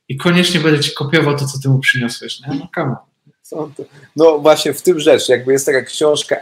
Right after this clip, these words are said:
Speaker 2: Anything, y, Dereka Siversa, on tam ogólnie to, ogólnie jest i o kre-, o kreatywności, i o przedsiębiorczości, ale też właśnie jest dużo o tym, y, on, no, w dość taki nawet sarkastyczny sposób podchodzi do tego tematu. On mówi, że pomysły,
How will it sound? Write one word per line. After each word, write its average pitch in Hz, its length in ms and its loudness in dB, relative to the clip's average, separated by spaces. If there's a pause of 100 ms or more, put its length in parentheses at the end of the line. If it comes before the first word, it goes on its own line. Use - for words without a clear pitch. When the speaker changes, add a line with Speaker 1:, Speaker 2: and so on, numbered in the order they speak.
Speaker 2:
Anything, 123 680 -2
y, 110 460 2
Dereka 120 380 4
Siversa, 123 720 0 (240)
on 285 160 -2
tam 180 140 -2
ogólnie 160 440 -2
to, 139 380 0
ogólnie 135 240 -6
jest 135 200 -8
i 160 100 -2
o 165 100 6
kre-, 139 360 -2
o 135 100 2
kreatywności, 135 840 2
i 123 100 -4
o 123 60 0
przedsiębiorczości, 131 960 -2
ale 131 160 6
też 131 140 -4
właśnie 139 280 0
jest 123 160 -4
dużo 151 280 -2
o 147 80 0
tym, 151 360 -4 (420)
y, 123 220 -6
on, 151 340 0
no, 147 160 -2
w 143 100 -10
dość 156 200 4
taki 151 240 0
nawet 139 460 4
sarkastyczny 127 680 -2
sposób 107 340 -6
podchodzi 110 280 -4
do 107 60 0
tego 107 240 -4
tematu. 120 680 2 (280)
On 131 140 2
mówi, 147 200 2
że 135 120 4
pomysły, 143 760 4